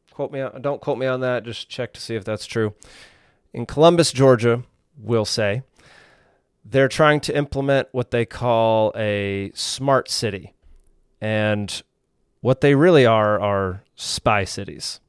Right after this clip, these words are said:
So we're gonna do some counter branding and call them spy cities and not smart cities. They're trying to put facial recognition in all the cameras, add more cameras. They're trying to put heat sensors everywhere that can tell the temperature of a human being.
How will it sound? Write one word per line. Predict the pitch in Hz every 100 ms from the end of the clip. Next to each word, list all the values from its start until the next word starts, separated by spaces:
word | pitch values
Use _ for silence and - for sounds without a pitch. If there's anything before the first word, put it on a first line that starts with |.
| _
So | - 101
we're | 110
gonna | 120 117
do | 120
some | 110 113
counter | 131 127 120
branding | 120 117 117 113
and | 104 -
call | - 165
them | 151
spy | 135 - 156 156
cities | 139 160 151 143 -
and | 113
not | 120 117 -
smart | - 117 110
cities. | - 110 95 92 - - - - - _ _ _ _ _ _ _ _ _ _ _ _ _
They're | 131 170
trying | 208 196
to |
put | 175 185 165 151 - _ _ _
facial | - - 160 180 196
recognition | 165 160 151 139 127 139
in | 120
all | 117 131
the |
cameras, | 139 135 120 131 151 - _ _ -
add | 131 151 139
more | 139 135
cameras. | - 113 104 113 120 - _ -
They're | 120
trying | 147 127
to | 127
put | 139 127
heat | - 185 -
sensors | - 131 - 120 107
everywhere | 120 113 110 113 120
that | 113
can | 117 110
tell | - 143 156
the | 135
temperature | - 147 131 - - 104 -
of | 113
a | 104
human | - 123 113
being. | 104 101 113